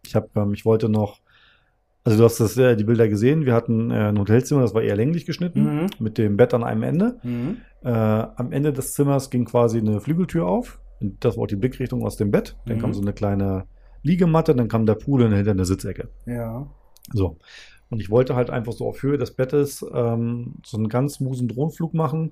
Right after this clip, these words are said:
Speaker 1: Fünf Sekunden, acht Sekunden.
Speaker 2: Mhm.
Speaker 1: Einfach so das Ding einmal abfliegen, über, über das Bett, raus. Eigentlich so ein Promo-Shot, was wir hinterher dem Hotel geben wollten.
Speaker 2: Mhm.
Speaker 1: Weil wir eh so ein paar Bilder gemacht haben, als wir da waren und es war total nett und haben denen dann die Bilder überlassen. Und hab gedacht, auch mal so ein kleines Video, weil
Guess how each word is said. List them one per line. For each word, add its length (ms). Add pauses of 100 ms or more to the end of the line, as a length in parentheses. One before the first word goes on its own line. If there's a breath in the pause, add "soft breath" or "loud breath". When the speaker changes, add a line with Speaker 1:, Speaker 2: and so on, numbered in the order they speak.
(800)
Speaker 1:
Fünf 200
Sekunden, 340
acht 120
Sekunden. 540
Speaker 2:
Mhm. 360
Speaker 1:
Einfach 260
so 140
das 160
Ding 160
einmal 180
abfliegen, 460
über, 440
über 140
das 140
Bett, 360
raus. 440 (160)
Eigentlich 240
so 80
ein 40
Promo-Shot, 580
was 140
wir 60
hinterher 200
dem 120
Hotel 240
geben 220
wollten. 340
Speaker 2:
Mhm. 320 (220 loud breath)
Speaker 1:
Weil 120
wir 80
eh 60
so 80
ein 60
paar 160
Bilder 180
gemacht 260
haben, 120
als 100
wir 60
da 180
waren 140
und 80
es 100
war 100
total 280
nett 180
und 120
haben 120
denen 140
dann 100
die 60
Bilder 220
überlassen. 500 (500 loud breath)
Und 100
hab 100
gedacht, 200
auch 80
mal 120
so 60
ein 40
kleines 320
Video, 280
weil 340